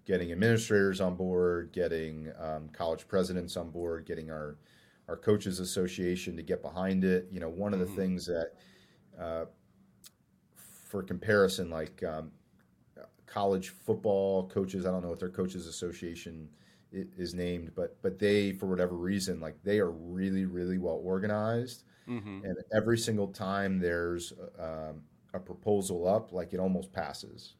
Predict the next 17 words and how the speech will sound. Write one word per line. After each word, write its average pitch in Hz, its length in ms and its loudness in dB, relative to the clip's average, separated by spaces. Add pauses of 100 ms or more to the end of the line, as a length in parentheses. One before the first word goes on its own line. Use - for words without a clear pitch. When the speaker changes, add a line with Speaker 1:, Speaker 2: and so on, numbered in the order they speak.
Speaker 1:
It 95 100 -10
seems 95 240 -2
like 82 160 -4
every 87 180 -2
Speaker 2:
Mm-hmm. 82 120 -8
Speaker 1:
time, 78 240 -8
because 80 460 -6 (420)
they 92 120 2
do 90 180 0
a 87 40 0
good 90 180 -2
job 82 400 0
of, 78 160 -6 (180)
of, 80 200 -8 (260)
of 90 220 -8
making 90 320 0
sure 82 540 0